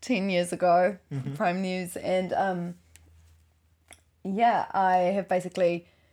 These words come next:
Speaker 1: I've been, my latest thing is being a stay-at-home full-time mum,
Speaker 2: Yeah.
Speaker 1: and I'm only just starting to get to the stage where I'm starting to explore what the next season could hold.
Speaker 2: Mm-hmm.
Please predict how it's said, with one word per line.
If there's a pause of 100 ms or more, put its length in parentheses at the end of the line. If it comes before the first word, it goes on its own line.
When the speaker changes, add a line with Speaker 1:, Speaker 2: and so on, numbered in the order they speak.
(680)
Speaker 1:
I've
been, (480)
my
latest
thing
is
being
a
stay-at-home
full-time
mum, (240)
Speaker 2:
Yeah. (240)
Speaker 1:
and
I'm
only
just
starting (120)
to
get
to
the
stage
where
I'm
starting
to
explore
what
the
next
season
could
hold. (300)
Speaker 2:
Mm-hmm.